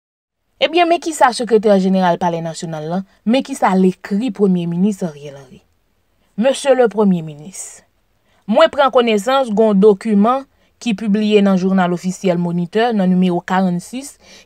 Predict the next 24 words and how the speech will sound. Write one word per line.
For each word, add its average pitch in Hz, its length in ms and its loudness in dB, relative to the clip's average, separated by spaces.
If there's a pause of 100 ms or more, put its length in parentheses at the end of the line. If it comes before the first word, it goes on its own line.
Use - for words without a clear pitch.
(100)
ki 302 180 -8
sòti 226 540 0
nan 202 200 2
dat 180 220 2
disèt 190 420 -6
septanm 185 400 -6
de 175 140 -2
mil 170 180 -4
vente 170 240 -6
en 165 240 -4
an, 190 80 -2
ki 180 160 -4
rele 175 380 -2 (360)
'Akò 196 420 4
Politik 185 640 -6 (240)
Pou 214 180 0
Youn 196 140 6
Gouvènans 190 460 4
Apeze 170 560 -2
Efikas 180 460 -2
de 175 120 -4
la 156 100 -2
Peryòd 165 400 -6
enterimè 143 560 -14